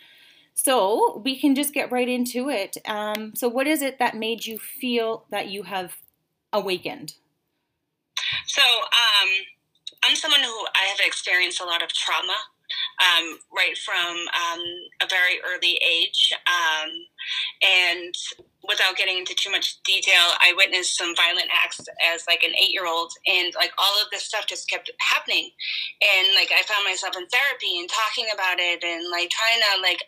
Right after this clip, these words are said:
Speaker 2: understand it, like, as a human, like, what is this happening? Like, w-, like, what is my part? Or, like,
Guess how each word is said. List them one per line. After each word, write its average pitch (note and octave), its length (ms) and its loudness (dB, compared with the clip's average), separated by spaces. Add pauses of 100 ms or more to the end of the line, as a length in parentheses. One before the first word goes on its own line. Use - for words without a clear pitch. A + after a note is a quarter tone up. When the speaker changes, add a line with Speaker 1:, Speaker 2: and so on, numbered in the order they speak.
Speaker 2:
understand G#3 560 2
it, F#3 160 4
like, E3+ 200 2 (120)
as - 160 -4
a D#3+ 40 -2
human, G3 760 0 (360)
like, E3+ 200 4
what G3 380 -2
is - 180 -8
this - 140 -10
happening? F#3+ 480 2
Like, E3+ 160 0
w-, E3+ 200 -20 (280)
like, E3 200 -4 (440)
what G3+ 180 -2
is A3+ 180 -2
my F3+ 180 2
part? G#3 480 2
Or, E3 300 -2
like, E3 200 -2